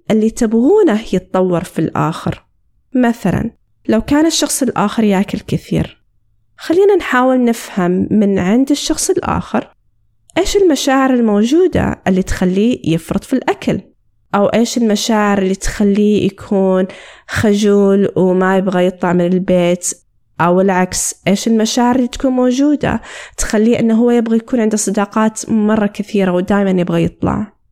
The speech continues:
نحاول نفهم هو ليه يتصرف بالطريقة اللي يتصرف فيها، نفهم شعوره ونسأله: "إيش شعورك لما تسوي الشيء الفلاني؟"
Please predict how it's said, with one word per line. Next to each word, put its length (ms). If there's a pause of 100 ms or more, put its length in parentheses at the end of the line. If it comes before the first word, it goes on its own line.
(640)
نحاول 640
نفهم 560 (360)
هو 220
ليه 300
يتصرف 480
بالطريقة 400
اللي 140
يتصرف 480
فيها، 500 (180)
نفهم 360
شعوره 720
ونسأله: 680 (240)
"إيش 140
شعورك 580
لما 160
تسوي 300
الشيء 280
الفلاني؟" 720